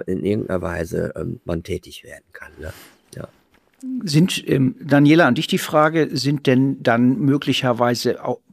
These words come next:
Speaker 2: nehmen wir mal an, das wäre sogar falsch, auch das könnte ja n-, ähm, ne, ne, ne Befürchtung sein, deswegen traue ich mich vielleicht auch nicht,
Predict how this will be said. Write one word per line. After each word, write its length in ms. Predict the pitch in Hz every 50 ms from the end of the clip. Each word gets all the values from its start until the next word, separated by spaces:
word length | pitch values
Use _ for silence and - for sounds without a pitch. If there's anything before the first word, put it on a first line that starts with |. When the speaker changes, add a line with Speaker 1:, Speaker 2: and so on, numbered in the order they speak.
| - - 165 - - -
Speaker 2:
nehmen 260 | - 160 139 135 127
wir 40 | 110
mal 180 | 95 92 90 -
an, 140 | 143 156
das 180 | 123 87 - -
wäre 200 | 90 85 76 80
sogar 260 | - 85 - - -
falsch, 480 | - - - 214 202 139 107 - - - - -
auch 120 | - -
das 180 | - 101 - -
könnte 240 | - 151 135 - -
ja 140 | 90 87
n-, 340 | - - 113 - - - - -
ähm, 500 | - 92 90 80 85 - - - 60 -
ne, 560 | - - 120 107 101 - - - 123 - - - -
ne, 240 | - 139 131 117 107 101 113
ne 260 | 117 117 120 113 104
Befürchtung 640 | 98 113 - - 147 180 214 - - - 92 90
sein, 400 | - - 78 87 98 135 180 185 _ -
deswegen 300 | 107 - - 117 85 85
traue 280 | - - 185 165 120
ich 80 | 98 -
mich 120 | - - -
vielleicht 320 | - 90 87 - - -
auch 120 | - - -
nicht, 220 | - 165 170